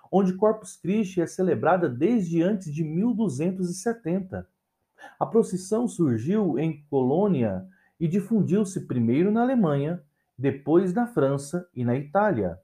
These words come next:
Em Roma, é encontrada desde mil trezentos e cinquenta.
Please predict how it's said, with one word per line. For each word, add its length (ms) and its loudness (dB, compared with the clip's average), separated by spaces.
Em 160 2
Roma, 580 2
é 80 4
encontrada 920 2
desde 680 0
mil 320 2
trezentos 600 -2
e 40 -14
cinquenta. 680 -4